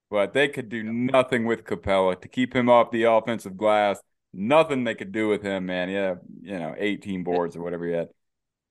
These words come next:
Speaker 2: Yeah, every time Bam Adebayo goes up against the Hawks, he always has a lackluster game.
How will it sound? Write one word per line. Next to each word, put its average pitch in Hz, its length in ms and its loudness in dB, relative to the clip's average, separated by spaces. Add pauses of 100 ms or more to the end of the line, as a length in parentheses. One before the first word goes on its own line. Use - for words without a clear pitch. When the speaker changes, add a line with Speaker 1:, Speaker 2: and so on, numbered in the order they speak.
(140)
Speaker 2:
Yeah, 123 320 -8
every 170 300 -6
time 156 420 -4
Bam 135 300 -8
Adebayo 135 720 -4
goes 127 300 -6
up 131 160 -4
against 127 280 -12
the 127 100 -6
Hawks, 139 400 -2
he 131 260 -12
always 131 480 2
has 120 340 -8
a 117 80 -6
lackluster 117 960 -8
game. 107 480 -14